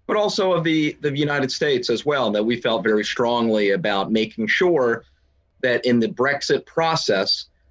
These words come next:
U K did nothing to violate the Good Friday Accord. So if that does happen, which would be truly tragic,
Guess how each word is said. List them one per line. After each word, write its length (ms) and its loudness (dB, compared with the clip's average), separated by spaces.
U 220 2
K 320 2
did 280 0
nothing 400 0
to 80 -2
violate 540 2
the 60 -12
Good 220 -2
Friday 360 -2
Accord. 440 -2
So 340 0
if 160 0
that 320 0
does 440 2
happen, 480 2
which 200 -2
would 120 0
be 140 2
truly 500 0
tragic, 540 -2